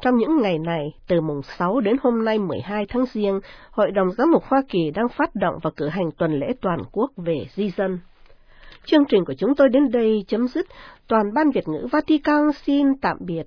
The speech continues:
và mong gặp lại quý vị trong các lần phát tới. Ban sáng, từ sáu giờ mười lăm phút giờ Việt Nam trên hai làn sóng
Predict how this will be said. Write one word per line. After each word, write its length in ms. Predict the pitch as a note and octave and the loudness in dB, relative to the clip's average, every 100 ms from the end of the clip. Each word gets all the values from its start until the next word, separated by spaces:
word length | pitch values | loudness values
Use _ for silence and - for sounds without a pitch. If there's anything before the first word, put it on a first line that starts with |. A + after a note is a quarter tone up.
| - | -8
và 100 | - D3 | -4 0
mong 140 | A3+ C4+ | 0 0
gặp 160 | D3+ - | -2 -6
lại 140 | C#3+ | -8
quý 160 | - A#3+ B3 | -2 -2 0
vị 240 | E3 - | -4 -2
trong 140 | G#3 G3+ | -6 -4
các 200 | C#4 - | -6 -4
lần 260 | F#3 E3 - - | -4 -4 -8 -6
phát 140 | E3+ - | -6 -4
tới. 360 | F3+ E3+ E3+ G#3+ - - - - - | -4 -4 -4 -6 -14 -20 -20 -20 -10
Ban 220 | F3+ F#3 F#3+ - | -2 0 -2 -4
sáng, 300 | F#3 E3 F3+ D4+ - - | -4 -2 -4 -6 -14 -2
từ 120 | F#3 | -2
sáu 260 | - A3 E4+ D#4 | 0 2 4 6
giờ 140 | G3+ D3 | 4 2
mười 80 | D3 | 0
lăm 140 | C4 - | -2 0
phút 140 | D#4+ - | -4 -2
giờ 140 | E3 D3+ | -4 -2
Việt 140 | D3 - | -6 -2
Nam 300 | F#3+ F#3+ F#3+ - | -2 0 -2 0
trên 160 | C4+ | 0
hai 180 | C4 C#4 | 4 2
làn 260 | B3+ F3+ B2+ | 2 -2 -6
sóng 320 | - F3 E3 | -6 -6 -4